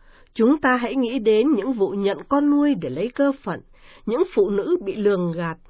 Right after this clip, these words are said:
và bó buộc phải hành nghề mại dâm. Chúng ta hãy nghĩ đến những công nhân bị bóc lột,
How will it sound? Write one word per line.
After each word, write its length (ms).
và 80
bó 320
buộc 180
phải 140
hành 260
nghề 200
mại 280
dâm. 300
Chúng 260
ta 100
hãy 160
nghĩ 260
đến 280
những 200
công 300
nhân 260
bị 120
bóc 220
lột, 300